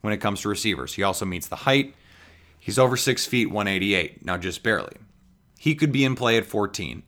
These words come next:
I personally, that would not be a pick that I would make, but, but he's in play. Cortland Sutton, as I mentioned earlier in the week, also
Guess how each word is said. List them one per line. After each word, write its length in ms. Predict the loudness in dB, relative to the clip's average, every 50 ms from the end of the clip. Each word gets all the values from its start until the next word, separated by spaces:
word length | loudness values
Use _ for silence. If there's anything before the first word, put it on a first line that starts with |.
| _ _ 2
I 200 | 4 4 4 4
personally, 580 | 2 2 0 0 0 -2 -2 -2 0 0 0
that 320 | -2 -2 0 0 0 2 2
would 100 | 0 0
not 220 | 2 2 0 0
be 80 | 0 -2
a 60 | -2
pick 260 | -2 -4 -8 -6 -4
that 100 | -4 -2
I 100 | -2 -2
would 120 | -2 -4 -6
make, 260 | -8 -8 -8 -8 _
but, 280 | -8 -8 -8 -8 -8
but 260 | -6 -4 -4 -6 -8 -14 _ _ _ _ _ _
he's 680 | -20 -20 -20 -20 -20 -20 -12 -8 -6 -4 -4 -4 -6 -8
in 160 | -8 -8 -8
play. 380 | 0 2 4 4 4 2 -2 -8 -16 -20 -20 -20 -8
Cortland 380 | -2 0 0 0 0 -2 -2 0
Sutton, 340 | 0 2 0 0 0 -2 -2
as 140 | -2 0 0
I 60 | 0
mentioned 340 | 0 0 -2 -2 -2 -2 0
earlier 200 | 0 0 0 0
in 80 | -2
the 60 | -2
week, 320 | -2 -4 -4 -6 -10 -20 _ _ _ _ _ _ _ _ _ _ _ _ _ _ _ _ _ _ _ _ _ _ _ _ _ _ _ _ _ 2
also 540 | 2 2 2 2 0 0 0 -2 -4 -6